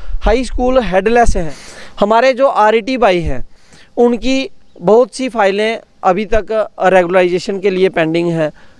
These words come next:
जहाँ जो regularize हो चुके हैं उनकी conversion है grade two, grade three teacher में,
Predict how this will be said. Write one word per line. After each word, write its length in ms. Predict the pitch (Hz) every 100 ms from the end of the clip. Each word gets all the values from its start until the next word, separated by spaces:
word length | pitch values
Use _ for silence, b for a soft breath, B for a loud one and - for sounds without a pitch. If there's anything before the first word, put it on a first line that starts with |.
| b
जहाँ 240 | 160 220
जो 260 | 226 233 233
regularize 560 | 190 208 190 214 226 190
हो 220 | 180 220
चुके 280 | 220 202 196
हैं 180 | 190 196
उनकी 280 | 196 214
conversion 560 | 196 190 180 170 180 208
है 240 | 196 185 175 b b -
grade 320 | 165 196 196
two, 140 | 202
grade 280 | 196 185 185
three 220 | - 185
teacher 320 | 185 185 190 175
में, 220 | 175